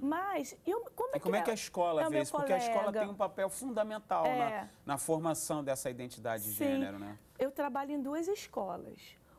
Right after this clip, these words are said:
Speaker 1: Uma escola já é mais dialógica.
Speaker 2: Uhum.
Speaker 1: A gente quebra. A outra escola
Speaker 2: Mais careta.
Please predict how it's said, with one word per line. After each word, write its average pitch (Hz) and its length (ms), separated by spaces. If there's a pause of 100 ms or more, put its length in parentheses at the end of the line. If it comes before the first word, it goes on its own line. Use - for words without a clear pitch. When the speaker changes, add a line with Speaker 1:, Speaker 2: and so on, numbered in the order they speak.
(180)
Speaker 1:
Uma 359 320
escola 262 880
já 233 200
é 247 120
mais 233 280
dialógica. 220 1000
Speaker 2:
Uhum. 214 440
Speaker 1:
A 208 80
gente 208 280
quebra. 208 440 (100)
A - 120
outra 214 300
escola 247 880
Speaker 2:
Mais 98 200
careta. 95 580